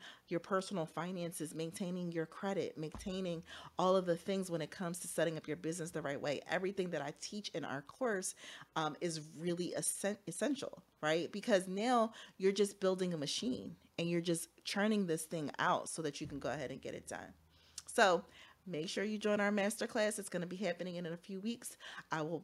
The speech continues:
put the link in the comments so that you can join us, so that you can get your questions answered when it comes to leveraging real estate to build wealth and set that financial freedom goal. It could look like, "Hey, Jasmine, you know what? I wanna travel the world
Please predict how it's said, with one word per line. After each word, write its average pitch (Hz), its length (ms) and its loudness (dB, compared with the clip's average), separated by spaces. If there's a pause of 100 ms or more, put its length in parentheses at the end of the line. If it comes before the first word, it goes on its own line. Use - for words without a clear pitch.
(140)
put - 160 -2
the 170 140 2
link 180 260 0
in 175 160 0
the 160 80 -2
comments 185 560 -2 (180)
so - 120 -10
that 160 180 0
you 175 60 -6
can 160 180 -4
join 180 320 2
us, 180 260 -2
so - 180 -6
that 170 240 0
you 247 360 2
can 320 220 -4
get 226 200 -4
your 165 80 0
questions 233 520 -2
answered 175 420 -2
when 160 120 -2
it 151 120 -8
comes 175 300 -6
to 165 120 -4
leveraging 190 640 -4 (360)
real 190 160 0
estate 180 400 -2
to 175 140 -2
build 165 400 4
wealth 175 340 4 (320)
and 175 260 0 (600)
set - 240 -4
that 349 160 -2
financial 320 360 -2
freedom 233 300 -2
goal. 110 320 -4 (240)
It 247 120 2
could 339 140 4
look 254 160 6
like, 214 280 6
"Hey, 247 200 2
Jasmine, 226 400 4
you 240 60 2
know 240 140 2
what? 233 120 0
I 277 60 0
wanna 269 140 -2
travel 220 240 2
the 185 60 2
world 185 440 6